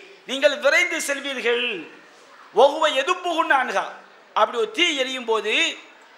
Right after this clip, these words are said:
ஒரு மனிதன் நின்று கொண்டு அந்த ஈசல்களையும் அந்த சின்னஞ்சிறிய பூச்சிகளையும் அந்த நெருப்பில் விழாதவாறு தடுக்கின்றானே, அந்த மனிதன் தான் நான். மக்களை நீங்கள் தெரிந்து கொள்ளுங்கள். நீங்கள் எப்படிப்பட்டவர்கள்? நீங்கள் ஈசல்களை போன்றவர்கள்,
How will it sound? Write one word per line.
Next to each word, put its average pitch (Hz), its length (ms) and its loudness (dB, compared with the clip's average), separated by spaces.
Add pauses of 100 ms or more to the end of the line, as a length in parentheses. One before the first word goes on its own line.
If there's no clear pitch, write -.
(180)
ஒரு 233 220 2
மனிதன் 320 380 2
நின்று 285 280 -6
கொண்டு 262 460 -4 (360)
அந்த 233 300 0
ஈசல்களையும் 269 880 0 (180)
அந்த 254 320 0
சின்னஞ்சிறிய 302 640 -2
பூச்சிகளையும் 302 760 0 (280)
அந்த 254 260 4
நெருப்பில் 339 560 -2
விழாதவாறு 311 580 4
தடுக்கின்றானே, 311 880 2 (420)
அந்த 269 420 2
மனிதன் 269 420 -2
தான் 262 180 4
நான். 202 280 0
மக்களை 208 360 0
நீங்கள் 285 200 0
தெரிந்து 320 280 -2
கொள்ளுங்கள். 320 580 2 (720)
நீங்கள் 311 460 2
எப்படிப்பட்டவர்கள்? 339 1000 0 (600)
நீங்கள் 302 420 0
ஈசல்களை 349 720 2
போன்றவர்கள், 247 600 0